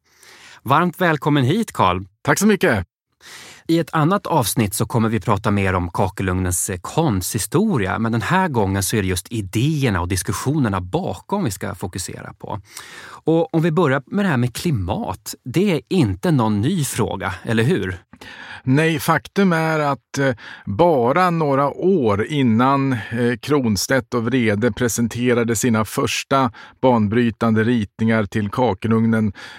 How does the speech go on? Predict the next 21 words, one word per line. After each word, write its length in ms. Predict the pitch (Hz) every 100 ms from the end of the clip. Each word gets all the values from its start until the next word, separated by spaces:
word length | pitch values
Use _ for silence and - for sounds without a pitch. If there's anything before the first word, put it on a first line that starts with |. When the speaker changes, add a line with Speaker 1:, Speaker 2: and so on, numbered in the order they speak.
| -
Speaker 2:
eh, 400 | 117 110 113 113
alltså 400 | 117 - 123 110 -
sjuttonhundrasextiofyra, 1600 | - 131 - 135 123 113 113 110 123 - - 117 143 104 120 120
tre 320 | - 160 131
år 220 | 110 110
innan, 560 | 170 123 147 165 92 82 - _ _ _ -
så, 420 | - 131 120 113
eh, 180 | 110 107 -
ordnade 500 | 147 120 107 123 117
till 280 | 135 139 135
och 60 |
med 220 | 127 113
Kungliga 500 | - 135 110 98 120
Svenska 520 | 110 139 120 92 - 107
Vetenskapsakademin 1500 | 143 107 - 101 - 107 - 120 110 120 127 165 151 101 87 - - -
en 200 | 123 104
pristävling 1300 | - 147 156 101 - - 160 175 180 151 110 92 80 _ _ _ _
på 100 | 127
temat 600 | - 135 123 107 110 107 _ - - -
Vilka 680 | 101 123 139 135 110 139 127
äro 680 | 147 131 98 98 113 113